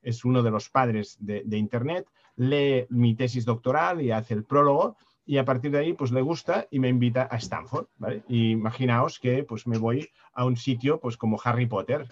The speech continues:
¿eh? Casi me, pues, con estas arcadas y tal, estoy allí, ah, un poco más jovencito, y tengo después el placer de poder invitar a, a mi universidad en, en Barcelona, pues, como doctor honoris causa,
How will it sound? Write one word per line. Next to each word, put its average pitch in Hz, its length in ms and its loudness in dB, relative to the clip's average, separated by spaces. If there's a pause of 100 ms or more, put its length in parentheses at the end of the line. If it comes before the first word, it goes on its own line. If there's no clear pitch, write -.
¿eh? 120 220 -10
Casi 101 260 -10
me, 101 220 -6
pues, 95 240 -14
con - 160 -16
estas 101 240 -12
arcadas 110 460 -4
y 123 40 -2
tal, 147 280 -4
estoy 110 360 -4
allí, 160 320 -2 (400)
ah, 117 240 -2 (280)
un 120 120 -10
poco 117 200 2
más 110 140 0
jovencito, 113 580 -2 (340)
y 139 140 0
tengo 151 400 2
después 151 480 2
el 147 140 -4
placer 139 440 -2
de 123 160 0
poder 127 300 0
invitar 123 600 0
a, 104 760 -4
a 95 40 -8
mi 98 200 -8
universidad 117 680 -2
en, 110 220 0
en 107 120 -4
Barcelona, 135 680 -2 (720)
pues, 113 400 0
como 101 420 -2
doctor 110 380 0
honoris 107 340 0
causa, 120 480 -2